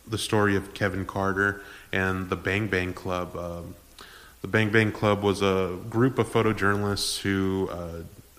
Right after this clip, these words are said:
during the nineties and I think late eighties, uh, they documented the violent transition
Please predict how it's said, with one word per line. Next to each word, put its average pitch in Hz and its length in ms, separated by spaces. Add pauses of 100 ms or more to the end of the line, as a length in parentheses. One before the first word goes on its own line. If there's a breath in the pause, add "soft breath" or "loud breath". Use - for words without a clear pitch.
(120)
during 107 200
the 98 60
nineties 98 600 (320 loud breath)
and 95 80
I 87 40
think - 200
late 113 200
eighties, 90 460
uh, 82 380 (640)
they 98 420 (440 loud breath)
documented 101 720
the 87 160
violent 92 420
transition 92 960